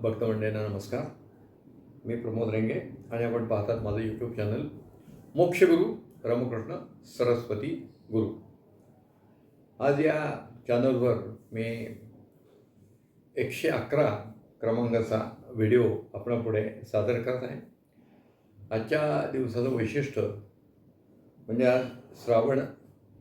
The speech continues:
वैद्य चतुर्दशी असून हा दिवस परमपूज्य रामकृष्ण सरस्वती महाराज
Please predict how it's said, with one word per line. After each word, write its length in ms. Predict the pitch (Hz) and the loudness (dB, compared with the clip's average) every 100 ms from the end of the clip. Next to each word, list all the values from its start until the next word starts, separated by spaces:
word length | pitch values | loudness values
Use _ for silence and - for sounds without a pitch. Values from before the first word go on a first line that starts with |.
| - - - - | -20 -20 -20 0
वैद्य 360 | 127 143 - 120 - - - - - _ _ _ - - | 2 4 0 -6 -10 -14 -20 -20 -20 _ _ _ -12 -2
चतुर्दशी 520 | 131 160 160 139 - | 0 2 4 4 4
असून 300 | 117 - 101 - 98 - - - - | 0 -2 -6 -8 -12 -16 -20 -20 -10
हा 420 | 117 127 - - 120 | -4 -2 -4 -4 0
दिवस 500 | 117 110 107 - - - - - - - - - | 4 4 2 -10 -16 -20 -20 -20 -20 -20 -20 -2
परमपूज्य 540 | 120 135 135 120 117 117 | 2 2 2 0 2 0
रामकृष्ण 880 | - 113 113 131 123 - 120 - | -2 0 0 -2 -6 -6 -8 -8
सरस्वती 560 | - - 117 113 107 131 | -6 0 0 0 -4 -2
महाराज 420 | 107 107 113 - | 0 2 2 0